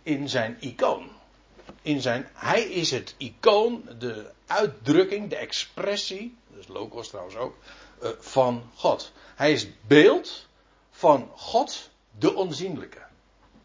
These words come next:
En als God gezien wordt, dan is dat per definitie in zijn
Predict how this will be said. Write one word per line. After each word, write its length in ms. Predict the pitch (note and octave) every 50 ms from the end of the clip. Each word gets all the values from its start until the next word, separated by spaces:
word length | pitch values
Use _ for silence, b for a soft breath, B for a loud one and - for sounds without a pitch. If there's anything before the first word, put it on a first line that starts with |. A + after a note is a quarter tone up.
| _ _ b b b b b b b b b b b b b b b b b b b _ _ - - _ _ _ _ _ _ _ - - - _ - - - _ _ _ _ _ - _ _ _ _ _ _ -
En 440 | F3 F3 E3+ E3+ E3+ E3 E3 D#3+ -
als 320 | - G#3 B3+ D#4+ D#4+ - -
God 280 | - - A3+ F#3+ -
gezien 560 | - - - D#3 C3+ A#2 C3+ C#3+ F3 F#3 E3
wordt, 240 | D3 D#3 F3+ F#3+ -
dan 220 | E3+ D#3+ D3 D3+ D3+
is 180 | F3+ E3+ -
dat 280 | - D3+ C3 - - -
per 140 | C#3+ B2 A#2+
definitie 640 | B2+ A#2+ G#2 A2+ A2 A#2+ A#2+ A#2+ - B2 A#2+ -
in 240 | - A2 A2 A2 G2+
zijn 380 | G2+ G#2 G2 F#2+ F#2+ F#2 F#2